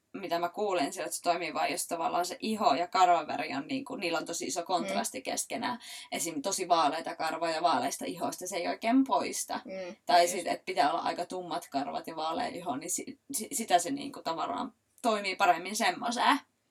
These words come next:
Speaker 2: Joo, tää lukee, että tuloksiin kannattaa olla tyytyväinen, kun kahdeksankymmentä prosenttia karvoista on saatu tuhottua pysyvästi.
Speaker 1: Joo.
Speaker 2: Ihoalueesta ja asiakkaasta riippuen hoitokertoja varat-,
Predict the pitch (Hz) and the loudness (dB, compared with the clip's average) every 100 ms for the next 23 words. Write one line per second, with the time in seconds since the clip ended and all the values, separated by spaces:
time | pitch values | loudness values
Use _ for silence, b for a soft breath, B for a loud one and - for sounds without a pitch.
0 | _ _ - 170 175 165 175 165 - 247 | _ _ -8 -4 0 0 4 4 6 4
1 | 240 190 170 170 170 170 175 - 202 196 | 4 0 0 0 0 0 0 0 -6 -2
2 | 175 165 160 - 208 202 165 - 175 170 | -2 -2 -4 -2 -2 -2 -10 -10 -10 -10
3 | 160 165 175 - 143 165 160 165 160 - | -6 -4 -2 -4 -4 -4 -6 -6 -8 -6
4 | 175 170 196 196 - - - - - - | -6 -4 -4 -4 -6 -10 -10 -10 -12 -16
5 | _ 208 202 185 175 175 - 180 165 170 | _ -2 2 4 4 2 2 2 4 2
6 | 175 - 165 160 165 165 156 160 143 147 | 0 -4 -4 -2 -2 -4 -4 -2 -2 -2
7 | 139 135 143 147 - _ | -2 -2 -2 -2 -6 _